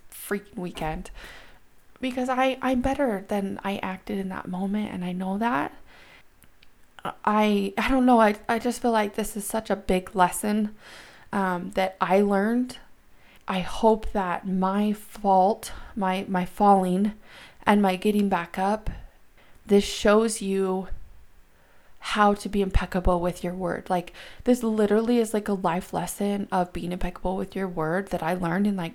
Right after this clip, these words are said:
ten fucking hours, and it was really hard. <laughs> So I would just hope that after you listen to this, that if you choose to categorize somebody, or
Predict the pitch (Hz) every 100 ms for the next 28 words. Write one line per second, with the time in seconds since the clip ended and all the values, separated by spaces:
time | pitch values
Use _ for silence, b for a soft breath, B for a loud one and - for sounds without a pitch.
0 | - - 165 180 180 175 170 175 190 226
1 | 233 - B B B B - 185 185 175
2 | 170 165 - - - 190 185 180 175 180
3 | 170 156 202 - - 202 B B B B
4 | B B B B B B - 214 196 185
5 | - - _ - - _ - - - 202
6 | 214 202 202 202 196 - 180 170 185 185
7 | - 185 180 185 180 185 180 185 185 180
8 | 175 - - - 185 170 - - - b
9 | b b - 208 202 196 190 - 196 190
10 | - - - 185 175 175 196 214 - -
11 | _ - _ _ - - - - - 202
12 | 190 185 170 165 - 170 175 - - -
13 | 196 196 180 160 160 170